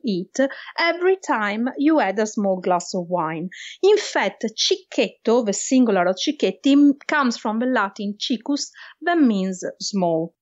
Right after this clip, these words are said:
Originally, they weren't what we have today, because now they're very fancy. You know, you have a crostini, you have all really fancy stuff.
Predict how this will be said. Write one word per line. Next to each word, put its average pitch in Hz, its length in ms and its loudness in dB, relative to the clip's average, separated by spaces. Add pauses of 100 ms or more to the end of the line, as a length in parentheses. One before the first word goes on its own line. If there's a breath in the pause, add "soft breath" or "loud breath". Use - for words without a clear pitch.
Originally, 285 840 0
they 254 140 2
weren't 247 440 0
what 214 180 0
we 208 140 -2
have 190 220 -4 (100)
today, 165 540 -6
because 190 220 -8
now 202 180 0
they're 208 140 0
very 170 260 0
fancy. 180 580 -4
You 175 80 -2
know, 170 140 0
you 175 140 2
have 160 140 -2
a 160 40 -2
crostini, 226 1200 2
you 180 120 4
have 165 200 0
all 175 320 0
really 170 220 4
fancy 165 360 -2
stuff. - 220 -6